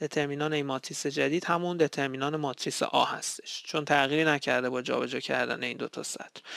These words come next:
خب، از طرف این قضیه بالا داره به ما میگه که اگر ما دو تا سطر ماتریسی رو جابجا بکنیم، دترمینانش باید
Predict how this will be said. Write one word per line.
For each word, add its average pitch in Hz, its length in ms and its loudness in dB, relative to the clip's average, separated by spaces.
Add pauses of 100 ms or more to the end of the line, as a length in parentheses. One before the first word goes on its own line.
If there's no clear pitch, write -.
(300)
خب، - 120 6
از 214 240 8
طرف 233 300 8
این 302 220 6
قضیه 226 320 6
بالا 226 300 10
داره 233 200 10
به 233 120 6
ما 226 140 8
میگه 214 240 2
که 190 200 2
اگر 196 220 4
ما 170 160 2
دو 156 120 4
تا 160 140 0
سطر 165 360 4
ماتریسی 160 520 -2
رو 160 140 2
جابجا 160 560 6
بکنیم، 170 460 2
دترمینانش 175 760 4
باید 170 560 6